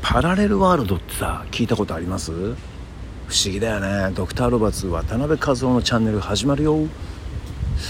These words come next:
なんかパラレルワールドってさ、ちょっとググってみるとね、なんだっけこれ。あ、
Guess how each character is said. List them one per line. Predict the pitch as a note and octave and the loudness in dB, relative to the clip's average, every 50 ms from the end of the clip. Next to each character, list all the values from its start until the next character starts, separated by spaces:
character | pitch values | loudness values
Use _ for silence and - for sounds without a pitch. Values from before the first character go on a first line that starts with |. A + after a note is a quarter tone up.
| - - - | -6 -2 2
な | B2 | 2
ん | C3 - | 2 2
か | - | 0
パ | - - G#2+ | -2 0 0
ラ | G#2 A2 A#2+ C3 | 2 4 4 4
レ | B2+ A2+ | 6 6
ル | A#2 A2+ | 6 6
ワ | A2+ A2 G#2 | 6 6 4
ー | G2+ | 4
ル | F#2+ | 4
ド | D#2+ - | 4 2
っ | - | 2
て | - - - - | 2 0 -2 0
さ、 | - - - E2+ E2 - - - - - - - - - - - - - - | 2 4 4 4 4 4 0 -2 -4 -10 -12 -12 -12 -12 -8 -2 -2 -2 -2
ち | - - A2 | 2 0 0
ょ | |
っ | |
と | - - - F2 D#2+ E2 D2+ | 0 2 0 0 2 4 6
グ | D2 E2+ G2 | 6 6 6
グ | F#2 G2+ | 4 4
っ | G2 | 2
て | - - F#2 | 0 0 0
み | F2 E2 | 0 0
る | D#2+ - - | 2 4 4
と | - - | 6 6
ね、 | - C4+ - - - - - - - - - - - - - - - - - | 8 8 8 8 10 8 8 8 8 8 8 6 6 4 2 -2 -6 -8 -2
な | - A2+ A2+ | 0 2 2
ん | G2 | 2
だ | E2 D2 | 0 -2
っ | - - | -6 -6
け | - D2+ D2 | -6 -6 -6
こ | - - E2+ | -6 -6 -6
れ。 | D2+ D2 - - - - - - - - | -6 -6 -8 -10 -12 -12 -12 -10 -2 -2
あ、 | F2 E2 | 0 0